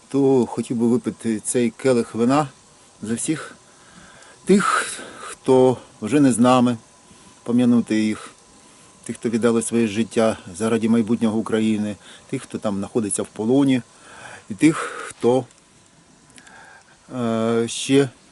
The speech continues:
воює там на передовій, і ті, хто чекає їх, матерів, дітей, жінок.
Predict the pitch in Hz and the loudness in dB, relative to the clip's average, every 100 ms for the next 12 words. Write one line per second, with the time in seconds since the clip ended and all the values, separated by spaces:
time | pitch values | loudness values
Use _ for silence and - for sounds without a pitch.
0 | _ _ _ _ 110 127 123 156 147 139 | _ _ _ _ -4 0 2 4 4 2
1 | - - - _ - 123 123 113 120 117 | -6 -20 -20 _ -6 -2 0 0 0 0
2 | 113 110 117 117 _ - - - - - | 0 2 0 -2 _ -20 -20 -20 -20 -10
3 | - 117 - 175 185 - - 113 117 107 | -4 -4 -2 0 -2 -4 0 2 2 0
4 | - - 117 127 139 131 120 120 117 - | -12 -12 -2 4 6 6 6 4 0 -12
5 | - - 107 98 104 123 101 95 110 117 | -18 -10 -8 -4 -2 -2 -2 -6 0 2
6 | 110 90 104 120 120 | 0 -2 0 2 0